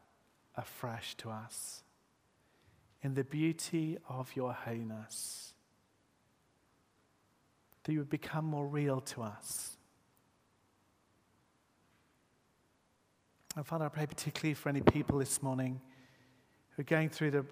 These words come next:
uh, period of time in their life when their flaws are being shown up. They're being stripped away of some of the deceptions, some of the brokenness, some of the things of their life,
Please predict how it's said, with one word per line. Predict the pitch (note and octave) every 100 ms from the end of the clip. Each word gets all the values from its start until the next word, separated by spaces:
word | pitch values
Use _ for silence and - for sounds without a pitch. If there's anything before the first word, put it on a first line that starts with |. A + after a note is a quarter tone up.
| -
uh, | C#3+ B2+
period | - - E3 D#3
of | D3+
time | - - D3+ D3 D3
in |
their | C3+ C3
life | C#3 C3+ -
when | C3+
their | C3
flaws | - - E3 D#3+ D#3 -
are |
being | C#3 C3
shown | - C3 B2
up. | B2 B2 - - - - _ _ _ _ _ _ _ _ _ _ _
They're | -
being | C#3 C#3+
stripped | C3 - F3+ - D#3
away | C#3+ C#3+ D3
of | C#3+ C3+
some | - C3+
of |
the | C3
deceptions, | C3 - D3+ - - D3+ C#3
some | - - C3+
of | C3
the |
brokenness, | B2 C#3+ D3 D3 - D3 D3 D3
some | - C3
of | C3
the | -
things | D3+ D3+ C#3
of | B2+
their | B2+
life, | A#2 A#2 A2+ - -